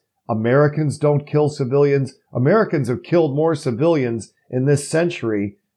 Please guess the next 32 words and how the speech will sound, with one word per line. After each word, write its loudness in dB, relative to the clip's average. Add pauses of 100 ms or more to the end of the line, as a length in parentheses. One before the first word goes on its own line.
than 0
any, 4
all 2
the 0
rest -2
of -2
the -2
countries -4
in -4
the -2
world 0
combined. -4 (680)
Okay? -2 (260)
So -2
in 0
a 2
war, 4
civilians 0
get -4
killed. 0
That's -2
why 0
it's -6
so, 0 (420)
that's -4
one 0
reason, -4
and -6
probably 0
the -2
greatest 0
reason, -6